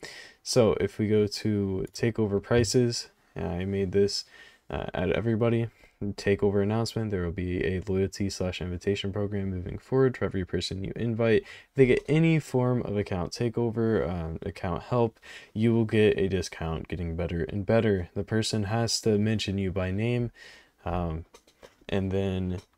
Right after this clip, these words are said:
uh, f-, so for the first person, you get a free gear cleanse with a small takeover. Um, uh, for the second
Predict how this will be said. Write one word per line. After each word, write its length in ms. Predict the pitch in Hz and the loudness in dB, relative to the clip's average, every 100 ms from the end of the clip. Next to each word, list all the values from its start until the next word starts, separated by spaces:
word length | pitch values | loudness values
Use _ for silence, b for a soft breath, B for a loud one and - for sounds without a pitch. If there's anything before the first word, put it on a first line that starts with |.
| _ _ - - | _ _ -10 -2
uh, 40 | |
f-, 280 | 107 92 - | 0 0 -2
so 240 | - 120 | 0 2
for 140 | 107 110 | 2 0
the 80 | 107 | 2
first 300 | 143 143 - | 4 6 6
person, 420 | 143 - 143 139 | 6 6 2 0
you 100 | 101 | 2
get 140 | 107 | 2
a 40 | 101 | 2
free 220 | - 104 | 0 -2
gear 300 | 104 110 113 | 2 2 2
cleanse 340 | - 117 110 | 0 0 2
with 140 | 98 101 | 0 -2
a 40 | |
small 280 | - 107 107 | -2 0 0
takeover. 680 | - 117 - 113 120 123 120 - _ - - | 0 -2 0 0 2 0 -4 -12 _ -20 -12
Um, 360 | 98 95 95 - - _ _ | -8 -8 -8 -12 -16 _ _
uh, 320 | 110 101 92 - | -2 0 0 -4
for 180 | - | -4
the 80 | 101 | -2
second 460 | - 117 120 107 | 0 0 0 -2